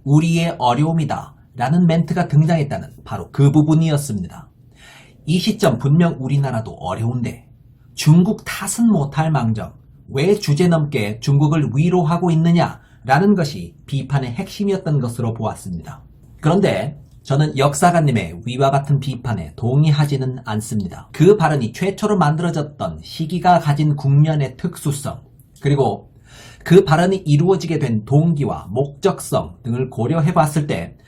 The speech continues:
단순히 우리가 자존심 세우지 못했던 걸 아쉽다라고 얘기할 수는 없는 문제라고 봅니다. 실제로 통화가 이루어졌던 이월 이십 일의 상황은 어떠했을까요?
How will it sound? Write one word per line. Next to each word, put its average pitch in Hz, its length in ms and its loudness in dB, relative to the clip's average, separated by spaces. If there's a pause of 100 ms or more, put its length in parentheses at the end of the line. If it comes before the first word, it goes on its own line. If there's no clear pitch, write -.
(140)
단순히 147 380 4
우리가 156 220 2
자존심 175 460 2
세우지 196 300 0
못했던 143 680 -2
걸 107 300 -4
아쉽다라고 107 1160 -4
얘기할 104 280 -2
수는 110 300 -4
없는 151 400 2
문제라고 139 500 2
봅니다. 120 380 -8 (320)
실제로 233 600 -4
통화가 196 420 2
이루어졌던 143 840 -2
이월 175 580 2
이십 185 420 -2
일의 190 180 2
상황은 156 460 0
어떠했을까요? 117 720 -4